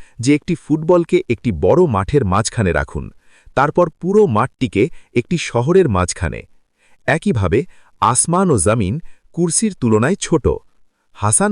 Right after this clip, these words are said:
বসরি রাদিয়াল্লাহু আনহু বলেছেন, "কুরসি আল্লাহর জ্ঞান, কারণ আয়াতে আছে যে তার কুরসি আসমান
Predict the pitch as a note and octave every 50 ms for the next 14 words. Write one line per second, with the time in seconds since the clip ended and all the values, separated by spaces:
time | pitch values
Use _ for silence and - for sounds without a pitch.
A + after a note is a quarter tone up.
0 | F#3 A#2+ G#2 G#2 - - D3+ D#3+ C#3 G2+ F2+ F#2 G#2+ G2+ F#2+ F#2+ G2+ A2+ A#2+ A#2
1 | A#2+ A2 F2+ G2+ C3 A#2+ A#2+ B2 F2 G#2 C3+ D#3+ - - - F2+ G#2 D3 - -
2 | - - _ _ - - - E3+ F3 D#3+ - - G#3 G3+ - - - G2+ G#2 G#2+
3 | A2 A#2+ B2 B2+ D#3 C3 F#2+ E2+ F#2+ F2 C#2 A1+ A1 - - - - - _ _
4 | - - A2+ A2+ A#2+ A#2+ - - - F#2+ G2 A2+ D3 F3+ - E3+ C3 F2+ F2 -
5 | - A2+ D3 F#3+ - - - _ - G2+ A#2 B2 - C#3 C3 C3+ B2 - - D#3+
6 | F3+ E3+ - - G2 A2 E3 - - - _ _ _ G#2+ A2+ B2+ - - D#3+ E3+
7 | F3+ F#3+